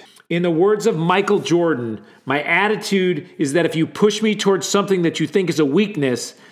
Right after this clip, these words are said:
then I will turn that perceived weakness into a strength." Hey, if it comes from Michael Jordan, it must be great. Listen, it was great to talk to you this week. I hope this gets you set off on having a positive attitude and you have a great attitude the rest of the week.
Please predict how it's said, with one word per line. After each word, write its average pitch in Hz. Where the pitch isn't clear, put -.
then 151
I 151
will 139
turn 196
that 202
perceived 160
weakness 170
into 156
a 127
strength." 120
Hey, 170
if 139
it 117
comes 170
from 135
Michael 135
Jordan, 107
it 135
must 143
be 139
great. 113
Listen, 175
it -
was 139
great 180
to 180
talk 175
to 180
you 170
this 160
week. 202
I 156
hope 202
this 185
gets 202
you 175
set 185
off 180
on 156
having 185
a 156
positive 160
attitude 156
and 143
you 135
have 139
a 127
great 165
attitude 156
the 127
rest 135
of -
the 127
week. 104